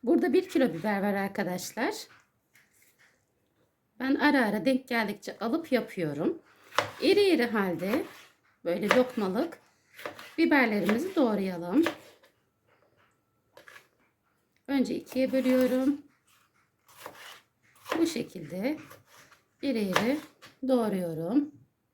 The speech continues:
Bir tencereye bir yemek kaşığı kaya tuzu ilave ediyorum. Bir çay bardağı sıvı yağ. Ocağımın altını açtım arkadaşlar. Bir çay bardağı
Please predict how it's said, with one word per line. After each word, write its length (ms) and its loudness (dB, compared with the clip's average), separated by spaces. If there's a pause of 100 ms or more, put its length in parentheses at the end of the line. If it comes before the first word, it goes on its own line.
(220)
Bir 220 6
tencereye 800 8 (380)
bir 140 4
yemek 260 6 (120)
kaşığı 600 4 (1000)
kaya 280 10
tuzu 200 2
ilave 440 4
ediyorum. 580 0 (1300)
Bir 160 0
çay 260 6
bardağı 580 6 (420)
sıvı 340 6
yağ. 380 4 (840)
Ocağımın 520 4
altını 440 0
açtım 320 2
arkadaşlar. 840 0 (1600)
Bir 200 6
çay 300 6
bardağı 600 2